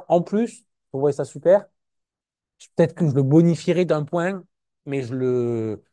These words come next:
je veux dire, euh, ce sera un bonus, ce sera plus un, quoi. C'est pas une attente en soi. Dites-moi si j'ai pas été clair.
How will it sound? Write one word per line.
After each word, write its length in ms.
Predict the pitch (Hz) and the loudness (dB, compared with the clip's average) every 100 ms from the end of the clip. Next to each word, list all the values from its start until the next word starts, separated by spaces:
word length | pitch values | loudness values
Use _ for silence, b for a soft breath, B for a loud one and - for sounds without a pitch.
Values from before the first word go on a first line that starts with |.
| _ _ _ _ _ _ | _ _ _ _ _ _
je 80 | - | -14
veux 60 | 123 | -4
dire, 200 | 143 147 | 2 4
euh, 420 | 131 117 113 113 | 4 0 -2 -6
ce 120 | - | -8
sera 880 | 117 - 131 131 123 120 113 107 - | -12 0 4 6 6 4 2 0 -4
un 60 | 131 | -2
bonus, 540 | 147 175 165 - - _ | 2 2 0 -8 -20 _
ce 100 | - | -10
sera 120 | 117 | -8
plus 300 | - 151 180 | -6 -2 0
un, 120 | 160 | 0
quoi. 160 | 120 113 _ _ _ _ _ _ _ _ - | -4 -14 _ _ _ _ _ _ _ _ -12
C'est 120 | 120 | -2
pas 160 | 160 | 2
une 100 | 156 | 2
attente 560 | 160 160 165 165 151 - _ _ _ _ _ _ _ | 0 -2 -4 -6 -10 -18 _ _ _ _ _ _ _
en 140 | 127 127 | -6 -6
soi. 280 | - 113 - _ _ _ _ _ _ _ _ _ _ _ _ - _ _ _ _ _ _ _ _ _ _ _ _ _ _ _ _ _ _ _ _ _ _ _ _ _ _ _ _ _ _ _ _ _ - | -6 -8 -10 _ _ _ _ _ _ _ _ _ _ _ _ -20 _ _ _ _ _ _ _ _ _ _ _ _ _ _ _ _ _ _ _ _ _ _ _ _ _ _ _ _ _ _ _ _ _ -6
Dites-moi 220 | 151 208 | 2 4
si 140 | 226 | 4
j'ai 80 | 190 | 2
pas 100 | 185 | 2
été 160 | 175 170 | 2 0
clair. 300 | 165 151 | 0 -2